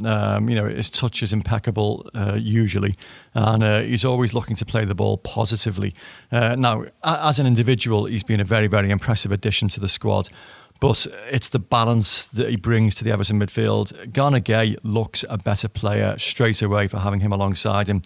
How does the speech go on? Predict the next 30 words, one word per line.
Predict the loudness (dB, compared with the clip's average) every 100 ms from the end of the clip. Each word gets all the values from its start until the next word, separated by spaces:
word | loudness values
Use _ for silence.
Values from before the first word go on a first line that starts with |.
| -8 -18 -20 -8
The | -2
Schneiderlin-Gueye | 2 4 4 4 2 2 4 4 4 0 -6
combination | -6 0 2 2 2 0
we've | 0
spoken | 0 0 2
about | 0 0
many | 4 6 6 4
times | 4 2 0
in | 0
this | -2 -2
room, | -2 -2 -2 -4
and, | -4 -2
you | 0
know, | 0 -2 -8 -20 -20 _
despite | -2 0 2
what | 0 -2
qualities | 0 0 0 -2
each | 0
might | 2 2
have | 2 2
independently, | 2 0 0 0 0 -2 -4 -6
together | -6 -4 0 2 2
they | 0
don't | 0 0
really | -2 -2
work | -2 -2
as | -4
a | -4
partnership. | -2 -2 -4 -4 -6 -10 -20 -20 _ 2
Gomez, | 4 4 4 4 4 0